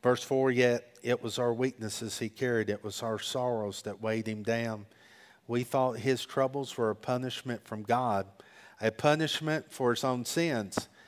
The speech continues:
but he was pierced for our rebellion. He was crushed for our sins. He was beaten so we could be made whole.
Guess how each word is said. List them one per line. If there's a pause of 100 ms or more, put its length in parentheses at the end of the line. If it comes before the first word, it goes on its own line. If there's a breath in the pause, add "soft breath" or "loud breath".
(280 loud breath)
but
he
was
pierced
for
our
rebellion. (540 soft breath)
He
was
crushed
for
our
sins. (400 soft breath)
He
was
beaten
so
we
could
be
made
whole.